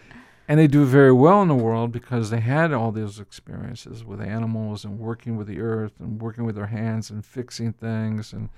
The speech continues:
Speaker 2: and when they join, uh, let's say, a military, they do very well. Oh my gosh. Mm.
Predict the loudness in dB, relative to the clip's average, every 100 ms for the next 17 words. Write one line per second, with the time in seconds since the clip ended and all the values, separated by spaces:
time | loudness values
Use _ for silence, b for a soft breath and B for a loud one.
0 | b b b b _ -6 -2 0 0 -2
1 | 0 4 4 4 2 -2 -2 -4 -8 -10
2 | -8 -6 -4 -2 -2 -2 -4 -8 -6 -6
3 | -4 -6 -6 -8 -12 -16 -16 -14 -8 -4
4 | -2 -4 -6 -6 -10 -14 -18 _ -14 -12
5 | -10 -12 -16 -18 -20 -20 _ -10 -6 -4
6 | -4 -6